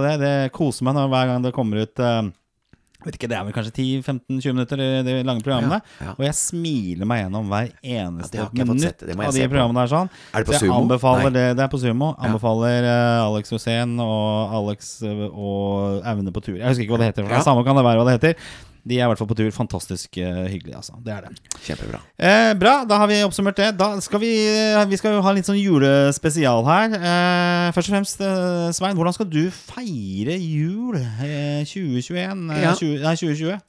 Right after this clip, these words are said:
Speaker 2: Det blir, eh, det blir, synes jeg, helt utrolig herlig, for jeg skal være helt alene
Speaker 1: Ja.
Speaker 2: på julaften.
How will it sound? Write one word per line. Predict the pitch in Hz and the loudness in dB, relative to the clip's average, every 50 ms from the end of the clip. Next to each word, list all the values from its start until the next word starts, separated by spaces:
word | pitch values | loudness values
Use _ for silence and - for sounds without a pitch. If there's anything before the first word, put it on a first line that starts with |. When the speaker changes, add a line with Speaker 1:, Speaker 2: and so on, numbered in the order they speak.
| - - | -6 0
Speaker 2:
Det | 104 139 143 | 2 2 4
blir, | 139 127 127 135 143 139 | 4 4 4 4 2 2
eh, | 135 135 135 135 - 160 - - - - - | 2 0 0 0 -2 -6 -8 -12 -16 -16 -4
det | 120 127 131 | -2 -2 0
blir, | 131 127 117 123 123 | 0 0 0 0 0
synes | 120 - - 139 - | 0 -2 -2 -2 -2
jeg, | 120 117 120 127 123 | -2 0 0 2 2
helt | 113 110 101 - _ - | 2 0 0 -4 _ -8
utrolig | 120 - - 110 110 98 90 95 101 110 120 117 117 117 117 110 | -8 -6 -2 -2 -2 0 0 -2 0 0 0 2 2 2 0 0
herlig, | 107 117 104 78 78 117 131 | 2 2 2 2 0 0 -2
for | - | -2
jeg | 123 | -4
skal | - - 117 110 | -2 -2 -2 -2
være | 113 113 | 0 0
helt | 104 95 - | 0 0 0
alene | 110 113 107 95 98 135 208 - - _ - | 0 0 0 0 0 -2 -4 -4 -8 _ -12
Speaker 1:
Ja. | - 104 127 147 | -8 -4 0 4
Speaker 2:
på | 139 | 4
julaften. | 139 120 110 110 - - 165 185 - | 6 6 4 2 0 -6 -10 -10 -10